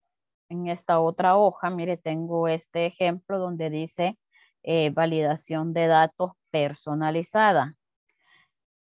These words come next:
Aquí tengo lo que es, eh, quiero ver qué tengo en la uno,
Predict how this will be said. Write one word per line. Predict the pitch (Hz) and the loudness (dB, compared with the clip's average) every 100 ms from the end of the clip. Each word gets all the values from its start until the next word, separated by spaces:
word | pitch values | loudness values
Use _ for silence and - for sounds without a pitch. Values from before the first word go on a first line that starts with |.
| _ _ _ _ _ _ _ _ - | _ _ _ _ _ _ _ _ -6
Aquí | 180 185 226 | -4 -4 -6
tengo | 214 226 220 226 233 | 0 2 4 4 2
lo | 240 220 202 | 4 2 0
que | 196 185 180 180 185 196 220 | -2 0 2 2 2 2 0
es, | 233 - | -6 -12
eh, | - 180 165 147 | -4 -2 -2 -4
quiero | 135 131 | -8 -8
ver | - - | -10 -14
qué | - | -14
tengo | - 131 143 143 139 | -10 -6 -6 -4 -4
en | 131 | -4
la | 131 | -4
uno, | 156 175 185 180 185 196 | -4 -4 -4 -4 -4 -6